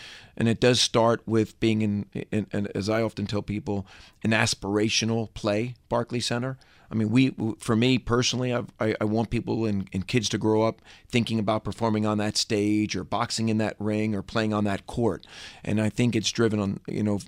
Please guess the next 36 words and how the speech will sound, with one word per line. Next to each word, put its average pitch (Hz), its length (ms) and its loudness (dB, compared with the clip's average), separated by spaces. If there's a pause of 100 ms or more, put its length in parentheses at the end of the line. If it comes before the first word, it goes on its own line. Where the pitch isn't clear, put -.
people 110 360 -2
to 101 280 0 (220)
reach 117 260 2
higher 113 440 0 (340)
and 107 160 0
go 110 100 4
wider 113 540 0 (240)
as 104 160 -2
they 107 120 0
aspire 107 680 0 (120)
to 110 100 -4
make 107 180 0
something 117 260 0
of 117 80 0
their 117 120 0
lives. 117 460 0
And, 101 360 -2
and 107 140 0
that 123 160 0
to 113 100 0
me 110 140 2
is 104 100 0
a 101 60 -2
very 104 240 0
important 98 340 -4
part 98 220 -2
of 90 60 -6
it, - 180 -4
as 135 180 2
well 160 300 4
as 120 260 4 (440)
being 135 180 10
involved 113 400 4
in 104 80 2
the 101 80 -2
community. 101 640 0